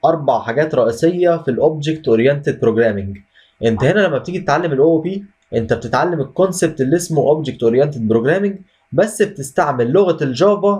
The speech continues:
عشان تطبق ال Object Oriented Programming ده. لكن أنت وقت ما هتروح أي انترفيو هو مش هيقول لك مثلًا قول لي ال أو أو بي بتاع الجافا أو ال أو أو بي بتاع ال سي بلس بلس أو ال أو أو بي بتاع لغة تانية،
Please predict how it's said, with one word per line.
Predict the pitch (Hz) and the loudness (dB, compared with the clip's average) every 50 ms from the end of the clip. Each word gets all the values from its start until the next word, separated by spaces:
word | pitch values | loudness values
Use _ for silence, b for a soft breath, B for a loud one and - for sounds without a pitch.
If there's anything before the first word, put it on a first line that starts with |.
| 139 123 | -4 -6
عشان | 123 - 180 190 180 | -2 -2 -2 -2 -2
تطبق | - 143 - 185 185 165 156 190 175 - 143 | -4 0 0 0 -2 2 0 0 0 0 -2
ال | 131 131 | 0 0
Object | 151 165 156 151 - - | 0 0 0 -4 -4 0
Oriented | 120 117 131 147 147 139 123 117 113 | 2 2 2 2 0 -2 -6 -2 -2
Programming | 117 113 117 120 117 110 107 104 | 0 2 2 2 0 0 -2 -4
ده. | 101 98 b b b b b b b b | -4 -6 b b b b b b b b
لكن | 117 120 117 - 135 151 | -2 -2 -2 0 0 0
أنت | 208 220 202 202 | 0 2 2 2
وقت | 208 214 214 214 | 2 2 2 -2
ما | 180 160 131 | -2 0 -2
هتروح | 120 - - - 165 160 156 156 - - - | -2 -2 -2 0 2 2 2 0 -6 -4 -2
أي | 160 180 165 165 151 165 | -2 2 2 2 2 2
انترفيو | 180 170 175 143 117 107 135 170 202 226 226 - _ _ _ 180 | 2 0 -2 -2 -2 -2 0 0 0 0 -2 -6 _ _ _ 2
هو | 214 220 | 2 2
مش | 196 - - 175 | 2 -2 -2 0
هيقول | 156 165 185 185 | 0 0 0 0
لك | 175 170 170 | -2 -2 -2
مثلًا | 180 180 175 196 185 180 175 175 170 156 - - | -4 -2 0 2 2 2 2 0 -4 -8 -2 0
قول | 151 170 175 | 0 2 4
لي | 165 160 | 4 2
ال | 151 131 | 2 4
أو | 135 160 | 2 4
أو | 170 160 151 139 | 4 4 4 2
بي | 151 170 165 | 2 0 0
بتاع | 165 - 123 117 | 0 0 0 0
الجافا | 117 110 117 139 147 143 143 147 139 135 110 | 0 0 2 2 2 2 2 0 0 2 2
أو | 110 110 113 | 0 0 0
ال | 110 | 2
أو | 147 160 156 147 | 2 4 4 4
أو | |
بي | 143 160 | 4 2
بتاع | 156 160 117 104 | 0 2 0 0
ال | 101 | -2
سي | - - - 147 | -2 -4 -4 -4
بلس | 127 117 135 131 123 | 0 2 2 2 2
بلس | - 104 123 143 151 147 - - - - - - | -2 0 0 0 0 0 -6 -12 -16 -12 -6 -4
أو | 110 107 110 107 | 0 2 2 2
ال | 107 107 107 107 104 104 - _ _ _ - | 2 2 0 0 -2 -6 -12 _ _ _ 2
أو | 151 160 156 | 4 4 4
أو | 151 | 6
بي | 151 165 160 | 4 4 2
بتاع | 160 - 139 120 120 113 - - - _ _ _ _ _ _ _ _ _ | 2 0 0 0 0 0 -2 -8 -16 _ _ _ _ _ _ _ _ _
لغة | - 139 151 143 143 139 | 0 0 2 2 2 2
تانية، | - 139 127 120 107 98 98 101 | 2 0 -2 -2 -4 -8 -8 -10